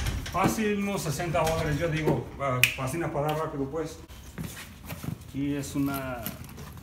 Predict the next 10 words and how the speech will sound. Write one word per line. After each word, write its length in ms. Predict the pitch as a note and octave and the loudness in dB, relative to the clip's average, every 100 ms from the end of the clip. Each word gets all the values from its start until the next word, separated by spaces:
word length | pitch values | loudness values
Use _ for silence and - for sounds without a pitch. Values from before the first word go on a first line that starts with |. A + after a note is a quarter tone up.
| - - - - | -12 -12 -14 -10
una 160 | C3+ B2 | -6 -4
luggage. 520 | - D#3 F#3 F#3+ F3+ - - - - - - - - - - - - - - - - - - - - - - - - - - - - - - - - - - - - - | -2 -2 -2 -4 -6 -8 -10 -12 -14 -12 -10 -10 -10 -10 -10 -12 -12 -12 -12 -12 -12 -14 -14 -12 -12 -12 -12 -14 -10 -10 -10 -12 -14 -12 -8 -8 -8 -12 -14 -12 -12 -8
A 680 | - - - - - - A2 | -6 -4 -2 -2 -6 -8 -6
ver 80 | A2+ | -2
qué 80 | |
hay 100 | C3 | 0
aquí. 380 | B2+ A2+ D#3 F3 E3+ - - - - | 0 -2 0 0 0 -6 -14 -12 -4
Ah, 280 | A2+ A2+ | 0 2
es 120 | B2 A#2 | 2 4
ropa. 340 | C3 C3+ D3+ | 2 4 2